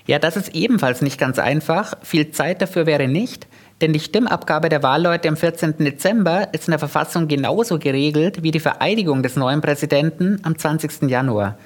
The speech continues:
Und dazu kommt, dass Abgeordnete und Senatoren trotzdem gewählt werden müssten, denn die Amtszeit des amtierenden Kongresses endet schon am dritten Januar.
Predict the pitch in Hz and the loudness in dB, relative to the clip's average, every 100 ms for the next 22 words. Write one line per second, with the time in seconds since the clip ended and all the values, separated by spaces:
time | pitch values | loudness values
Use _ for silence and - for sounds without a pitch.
0 | - - - 143 147 156 - 151 - 220 | -20 -14 -4 0 0 -2 -4 -6 -2 0
1 | 180 - 139 - 170 - 160 156 170 160 | 0 0 -2 -2 -2 2 2 2 0 0
2 | 160 151 156 143 139 - 170 151 - 196 | 0 0 0 0 0 0 2 2 0 -4
3 | - 160 127 120 123 127 120 123 135 - | -2 -2 2 2 2 2 0 0 -4 -6
4 | - 175 226 - - - - 151 139 - | -4 -2 -4 -10 -20 -20 -2 0 2 0
5 | 226 269 - 160 147 151 127 - 262 277 | -2 -4 -2 0 0 0 -2 -2 0 0
6 | 214 139 131 139 143 147 196 196 - 151 | 0 -2 0 0 0 0 -4 -4 -4 0
7 | 175 170 170 156 156 180 175 120 101 104 | 0 0 0 0 0 0 0 2 0 0
8 | 98 | 0